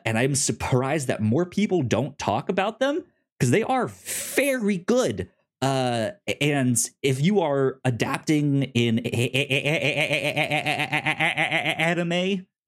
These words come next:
into live action, I feel like this is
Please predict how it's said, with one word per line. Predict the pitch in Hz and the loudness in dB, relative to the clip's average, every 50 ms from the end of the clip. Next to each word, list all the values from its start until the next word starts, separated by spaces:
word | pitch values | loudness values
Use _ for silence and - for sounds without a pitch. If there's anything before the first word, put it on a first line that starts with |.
| _ _ - | _ _ 0
into | 131 139 135 - 147 131 123 | 0 2 2 2 2 2 2
live | 117 113 110 110 107 107 110 107 113 113 110 135 123 123 120 110 | 2 2 2 2 2 2 2 2 2 2 0 0 0 0 0 0
action, | 101 - 123 - - 175 165 170 180 175 - _ _ _ - | -2 -2 -4 -2 0 0 2 2 0 -2 -2 _ _ _ -4
I | - 120 | -4 -2
feel | - - 170 180 196 | 0 0 0 0 2
like | 214 208 196 196 - - - _ _ _ _ _ | 0 -2 -2 -4 -8 -12 -20 _ _ _ _ _
this | - 180 - 113 113 - - - - - - - | -4 -2 0 0 0 0 0 -2 -2 -2 -2 0
is | 151 151 143 131 127 123 120 120 117 113 - | 2 2 4 4 2 2 2 0 0 -2 -6